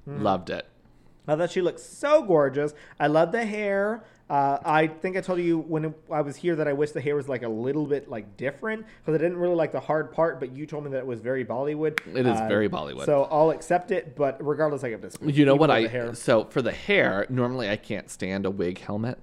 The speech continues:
Speaker 2: 'cause that is a wig helmet,
Speaker 1: That's a
Speaker 2: honey.
Speaker 1: wig
Speaker 2: It
Speaker 1: helmet,
Speaker 2: does not
Speaker 1: girl.
Speaker 2: move
Speaker 1: No.
Speaker 2: anywhere. Um, but it was so authentic looking to
Speaker 1: Mm-hmm.
Speaker 2: Bollywood
Speaker 1: Yeah.
Speaker 2: that I, you can't, you can't
Speaker 1: Like, I,
Speaker 2: say
Speaker 1: I
Speaker 2: anything bad
Speaker 1: cannot
Speaker 2: about it.
Speaker 1: not accept it.
Speaker 2: It was
Speaker 1: Yeah.
Speaker 2: so good. And I love that the earrings matched, like, the gold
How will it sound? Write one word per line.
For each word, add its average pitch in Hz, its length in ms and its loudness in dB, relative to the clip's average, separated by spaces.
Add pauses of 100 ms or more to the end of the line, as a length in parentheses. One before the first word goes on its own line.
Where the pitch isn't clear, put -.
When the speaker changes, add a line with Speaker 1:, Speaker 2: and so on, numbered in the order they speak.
(580)
Speaker 2:
'cause 101 160 -2
that 110 160 2
is 98 80 -4
a 95 80 -8
wig 76 240 -8
helmet, - 200 -12
Speaker 1:
That's 156 180 4
a - 20 0
Speaker 2:
honey. 143 80 2
Speaker 1:
wig 143 120 2
Speaker 2:
It - 60 2
Speaker 1:
helmet, - 220 0
Speaker 2:
does 82 100 -4
not 135 60 0
Speaker 1:
girl. 127 120 0
Speaker 2:
move 85 240 -4 (100)
Speaker 1:
No. 147 260 2
Speaker 2:
anywhere. - 180 0 (420)
Um, 90 360 2 (100)
but 104 400 0 (140)
it 123 200 0
was 110 160 -6
so 120 360 2
authentic 98 600 -2
looking 147 500 -2
to 143 120 -4
Speaker 1:
Mm-hmm. - 80 -4
Speaker 2:
Bollywood 131 640 2
Speaker 1:
Yeah. 156 220 4
Speaker 2:
that 101 180 0
I, 98 280 0 (120)
you 107 300 -4
can't, 95 500 -6
you 107 160 -8
can't - 440 -12
Speaker 1:
Like, 170 100 4
I, 175 140 4
Speaker 2:
say 180 120 0
Speaker 1:
I 170 100 2
Speaker 2:
anything 175 180 -2
bad 190 80 0
Speaker 1:
cannot 175 140 0
Speaker 2:
about 156 240 -4
it. 156 80 0
Speaker 1:
not 151 200 2
accept - 380 -8
it. 92 80 -16
Speaker 2:
It 104 80 -2
was 101 160 0
Speaker 1:
Yeah. - 60 -10
Speaker 2:
so 90 180 -2
good. 87 340 -4 (320)
And 123 80 2
I 127 40 6
love 131 240 4
that 147 100 -4
the 127 160 2
earrings 107 340 0
matched, 95 320 -6
like, 92 140 -6
the 85 100 -10
gold 95 320 -2